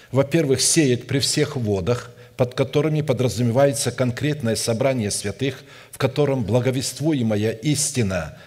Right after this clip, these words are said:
в семени Слова Божия исполнена движением веры Божией и жизнью Бога. Любой израильтянин, перенося свои десятины на место, где пребывает Господь, обязан был засвидетельствовать перед Богом,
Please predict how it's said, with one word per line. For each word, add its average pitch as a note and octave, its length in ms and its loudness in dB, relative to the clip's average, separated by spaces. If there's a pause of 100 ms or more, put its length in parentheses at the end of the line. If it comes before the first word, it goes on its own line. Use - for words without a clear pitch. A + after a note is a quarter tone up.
в - 80 -8
семени B2+ 380 2
Слова A2+ 360 0
Божия C#3 560 0 (240)
исполнена C3 680 2
движением B2 560 2
веры A2+ 260 4
Божией C3+ 480 0
и C3 160 -2
жизнью B2 480 0
Бога. F2 460 -4 (960)
Любой C3 400 0
израильтянин, C#3+ 800 2
перенося C3 520 0
свои C3+ 300 0
десятины B2+ 540 0
на B2+ 160 2
место, C#3 340 0
где G#2+ 180 2
пребывает B2 520 0
Господь, A2 480 -2
обязан B2+ 480 0
был A#2+ 280 0 (300)
засвидетельствовать C3 1040 0
перед C3+ 280 0
Богом, F#2+ 420 -2